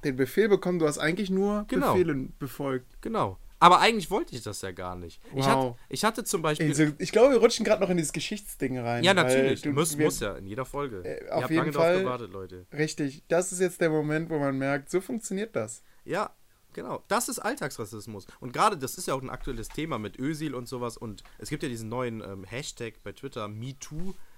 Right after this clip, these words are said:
Speaker 2: wo Leute, äh, ähnlich wie Özil das gemacht haben, von ihrem Alltagsrassismus erzählen. Ähm, und,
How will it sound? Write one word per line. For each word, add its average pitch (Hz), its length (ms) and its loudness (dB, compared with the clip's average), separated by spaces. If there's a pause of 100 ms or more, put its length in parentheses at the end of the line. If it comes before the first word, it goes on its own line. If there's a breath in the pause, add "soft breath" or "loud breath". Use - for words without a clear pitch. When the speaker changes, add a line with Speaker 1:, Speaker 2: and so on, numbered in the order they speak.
(180)
Speaker 2:
wo 117 180 -4
Leute, 123 720 -2
äh, 107 240 -8
ähnlich 135 220 -12
wie - 100 -14
Özil 127 220 -8
das 110 180 -10
gemacht 110 300 -14
haben, 101 120 -10
von - 160 -16
ihrem 101 220 -14
Alltagsrassismus 101 840 -12
erzählen. 127 600 -8 (640)
Ähm, 98 220 -14 (640)
und, 110 480 -8